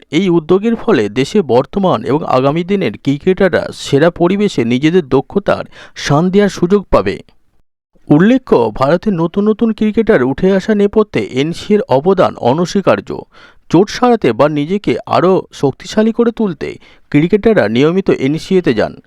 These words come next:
জাসপ্রীত বুমরা এবং ঋষভ পান্ত চোট পাওয়ার পর এনসিএতে গিয়েই সুস্থ হয়েছেন।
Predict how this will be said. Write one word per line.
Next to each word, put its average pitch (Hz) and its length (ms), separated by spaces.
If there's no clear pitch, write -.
জাসপ্রীত 147 520
বুমরা 226 340
এবং 196 260
ঋষভ 135 340
পান্ত 104 300
চোট 156 240
পাওয়ার 202 260
পর - 240
এনসিএতে 202 580
গিয়েই 180 360
সুস্থ - 300
হয়েছেন। 104 400